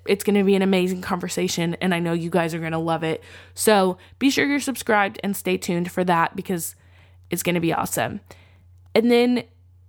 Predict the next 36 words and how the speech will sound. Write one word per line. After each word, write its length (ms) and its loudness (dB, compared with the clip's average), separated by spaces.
keep 220 2
up 160 2
with 180 -2
us 360 2
so 200 2
that 120 -2
you 160 2
can 540 0
see 380 -2
all 240 6
the 160 0
exciting 400 -2
things 240 -4
that 100 -2
I 60 0
have 200 -2
coming 260 -2
for 160 -6
twenty 320 -2
nineteen. 540 -4
One 120 0
of 60 2
my 120 2
other 220 0
goals 420 -2
is 220 -8
to 80 -8
put 180 2
out 280 0
as 120 0
much 280 0
content 440 -2
as 160 -2
I 100 0
possibly 460 -2
can 460 -4